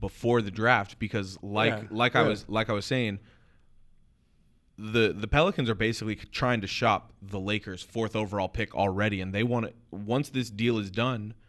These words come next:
Speaker 1: if it's done before the draft, they wanna be able to bring players in for workouts.
Speaker 2: Yeah.
Speaker 1: And it's like, that's gonna be very last minute. It's gonna be tough to see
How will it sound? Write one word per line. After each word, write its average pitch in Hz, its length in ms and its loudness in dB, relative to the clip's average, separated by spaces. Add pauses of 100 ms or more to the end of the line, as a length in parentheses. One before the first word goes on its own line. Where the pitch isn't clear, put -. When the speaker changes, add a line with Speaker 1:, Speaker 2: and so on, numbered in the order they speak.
(380)
Speaker 1:
if 110 180 -2
it's 107 160 -2
done 113 300 2
before 107 280 0
the 98 80 -4
draft, 107 360 0
they 104 100 0
wanna 113 220 0
be 104 160 0
able 104 120 0
to 95 80 -4
bring 104 320 -4
players 95 400 -4
in 98 140 -4
for 90 140 -10
workouts. 87 680 -8 (1160)
Speaker 2:
Yeah. 120 180 -8 (220)
Speaker 1:
And 104 160 0
it's 95 160 -8
like, 92 280 -2
that's 110 240 0
gonna 113 140 -2
be 104 100 0
very 104 280 0
last 104 280 0
minute. 95 260 -4
It's 92 140 -10
gonna 104 160 -2
be 98 100 -4
tough 127 300 0
to - 80 -12
see 101 440 -2